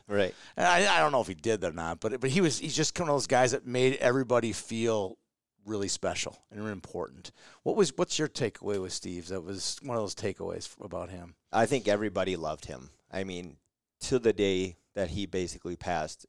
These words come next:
Speaker 1: every time my teams played against him, I would get a hug at center ice.
Speaker 2: Yeah.
Speaker 1: Um, he just made you feel like you're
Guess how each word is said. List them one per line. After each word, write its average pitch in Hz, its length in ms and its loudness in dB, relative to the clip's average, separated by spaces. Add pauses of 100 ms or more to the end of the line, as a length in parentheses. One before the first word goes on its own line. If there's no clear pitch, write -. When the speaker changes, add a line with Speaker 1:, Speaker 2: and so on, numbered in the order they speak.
Speaker 1:
every 95 220 -4
time 92 180 -2
my 87 160 -4
teams 90 320 -12
played 82 220 -4
against 78 300 -10
him, 78 260 -10 (100)
I 82 140 0
would 80 240 -8
get 85 100 -2
a 80 60 -2
hug 78 240 -6
at 71 80 -10
center 67 280 -10
ice. - 300 -10 (260)
Speaker 2:
Yeah. 117 320 -2
Speaker 1:
Um, 80 300 -6 (180)
he 113 160 -10
just 104 200 -4
made 98 180 -2
you 92 80 -10
feel 87 400 -6
like 78 240 -8
you're 82 300 -8